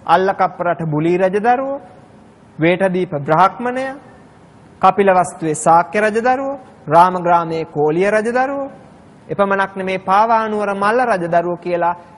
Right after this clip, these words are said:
රටවල් හතක රජදරුවෝ ගිහිල්ලා කුසිනාරාව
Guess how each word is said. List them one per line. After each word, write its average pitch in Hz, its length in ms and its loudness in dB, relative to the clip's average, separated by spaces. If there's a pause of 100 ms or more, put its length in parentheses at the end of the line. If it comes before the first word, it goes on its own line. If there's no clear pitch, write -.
රටවල් 202 520 0
හතක 208 480 -2
රජදරුවෝ 185 720 0
ගිහිල්ලා 175 540 -2 (580)
කුසිනාරාව 190 760 -2